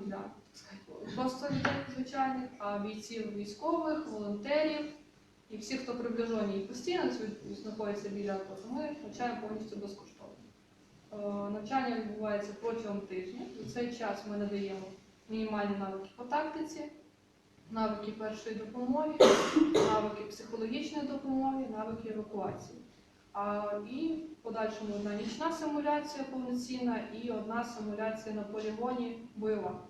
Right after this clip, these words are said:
Там повністю з бойовими патронами, з, е, з ручаткою і так далі. Для максимально приближених умов, для розуміння того, в яких ситуаціях, можливо, доведеться побувати.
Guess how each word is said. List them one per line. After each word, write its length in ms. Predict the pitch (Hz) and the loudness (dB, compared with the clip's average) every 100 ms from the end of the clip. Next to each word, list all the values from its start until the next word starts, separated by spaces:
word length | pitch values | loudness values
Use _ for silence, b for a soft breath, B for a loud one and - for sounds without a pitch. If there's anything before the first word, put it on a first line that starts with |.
| - - - - - | -18 -20 -20 -20 -12
Там 180 | 208 202 | -6 -4
повністю 360 | 208 208 208 208 | 0 0 0 -2
з 60 | |
бойовими 320 | 208 214 214 | 0 2 0
патронами, 640 | 208 247 339 339 320 294 294 277 | 0 -2 0 2 2 2 0 -2
з, 340 | 269 - 202 214 | -8 -10 -10 -6
е, 280 | 208 202 202 202 220 | -4 -2 -4 -8 -8
з 40 | |
ручаткою 560 | 226 226 285 277 220 214 | -8 -2 -2 -2 -4 -6
і 40 | 208 | -6
так 220 | 202 202 | -8 -8
далі. 120 | - 208 202 | -10 -10 -8
Для 100 | 208 | -6
максимально 680 | 214 208 226 247 254 240 220 - | -4 -6 -2 0 0 -2 -4 -6
приближених 640 | 214 208 208 214 214 202 208 214 | -6 -2 -2 -2 -2 -4 -6 -6
умов, 440 | 226 254 262 - - | -4 -2 -2 -4 -10
для 440 | 202 208 208 208 208 - - - - - - - | -8 -4 -4 -4 -8 -16 -20 -20 -20 -20 -20 -6
розуміння 540 | 214 226 240 247 233 | -4 0 2 2 4
того, 200 | 240 240 | 2 2
в 60 | 214 | 0
яких 600 | 214 220 220 - - - - - - - - | -2 -4 -8 -8 -14 -20 -20 -20 -20 -20 -12
ситуаціях, 760 | - 233 240 254 247 226 226 | -4 0 6 6 6 0 -2
можливо, 400 | 226 220 226 226 | 0 0 0 0
доведеться 680 | 208 214 208 214 214 214 202 202 - - - - - - | 0 0 2 2 0 -2 -2 -2 -10 -20 -20 -20 -20 -8
побувати. 560 | 220 208 202 190 - | -4 -2 -2 -2 -4